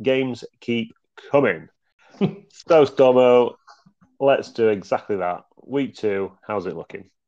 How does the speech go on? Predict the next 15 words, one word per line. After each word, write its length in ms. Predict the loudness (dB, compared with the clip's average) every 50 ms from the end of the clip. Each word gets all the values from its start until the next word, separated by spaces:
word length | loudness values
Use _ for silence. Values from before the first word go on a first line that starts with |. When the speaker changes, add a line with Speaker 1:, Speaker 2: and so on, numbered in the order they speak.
| _ _ _ _ _ _ _ _ _ _ _ _ _ _ _ _ -6
Speaker 2:
Good 160 | -2 0 0
old 200 | 2 2 2 2
week 220 | 2 0 -2 -2 -4
two, 160 | -2 -2 -2
my 140 | -2 -2 -2
favourite 320 | 0 0 2 2 0 -2
week, 240 | -2 0 -2 -2 -4
week 240 | -6 -8 -8 -6 -6
two. 260 | -6 -6 -6 -8 -12 _ _ _ _ _ _ _ _ _ _ _ _ _ _ _ -20 -20 -14 -6
Um, 680 | -2 0 2 4 4 4 4 2 0 -2 -2 -2 -4 -4
Speaker 1:
Yeah. 60 | -6 -8 -14 -20 -20 -20 _ _ _ _ _ _ _ _ _ _ -12
Speaker 2:
I 40 | -6
don't 100 | -4 -4
know 80 | -2
why. 320 | -2 -4 -6 -6 -8 -16